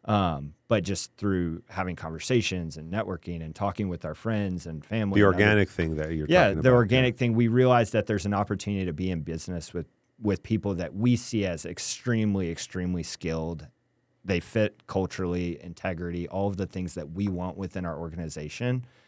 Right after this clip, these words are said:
Speaker 1: And so we grew faster than we even anticipated. It was just gonna be us. But we did that because we found the right people. So I think for me, I'm more just hunting for the right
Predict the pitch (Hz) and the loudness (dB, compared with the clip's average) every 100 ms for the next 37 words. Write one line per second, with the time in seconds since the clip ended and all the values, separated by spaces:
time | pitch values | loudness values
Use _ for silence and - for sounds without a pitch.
0 | _ _ - 104 - 110 98 95 90 107 | _ _ -2 -2 2 4 4 2 -2 -2
1 | 101 107 95 98 87 - 95 85 87 101 | 0 0 0 -2 -4 -4 -4 -2 0 -2
2 | 92 82 78 - 82 87 85 80 78 90 | -2 -6 -12 -12 -12 -10 -8 -6 -4 -6
3 | 87 90 - 80 73 78 95 80 73 - | -6 -8 -8 -8 -6 -4 -2 -4 -8 -16
4 | _ _ _ _ 117 101 92 80 110 85 | _ _ _ _ 0 2 0 0 0 0
5 | 82 78 85 - 78 85 - 90 82 78 | -4 -6 -10 -8 -8 -8 -6 -8 -6 -10
6 | 76 82 - - 87 - 60 60 - 92 | -8 -8 -8 -6 -6 -6 -10 -12 -6 -6
7 | 90 127 120 110 92 101 110 95 95 87 | -2 -4 -2 -2 0 2 2 2 -2 -4
8 | 78 - 92 85 87 82 78 80 76 | -6 -8 -8 -6 -6 -8 -8 -6 -6